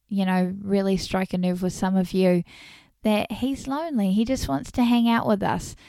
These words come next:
So you better believe it, when I asked him to show up, he totally did.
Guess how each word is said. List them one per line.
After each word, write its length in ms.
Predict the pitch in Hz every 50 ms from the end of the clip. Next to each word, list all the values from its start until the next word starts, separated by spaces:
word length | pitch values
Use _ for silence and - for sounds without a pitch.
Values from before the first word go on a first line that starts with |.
| - _
So 500 | - - - 233 214 208 208 208 208 208 - _
you 160 | 214 208 214
better 220 | 208 233 240 240
believe 380 | 214 226 202 190 185 185 190 190
it, 80 | 190
when 180 | 196 196 190 185
I 200 | 185 190 185 196
asked 180 | 202 - - -
him 100 | 190 190
to 100 | - 175
show 260 | 160 - 190 180 175
up, 300 | 170 165 156 - - -
he 420 | - - 208 196 196 190 196 190 -
totally 400 | - - 180 175 175 180 180 196
did. 400 | 185 - 165 160 202 294 - -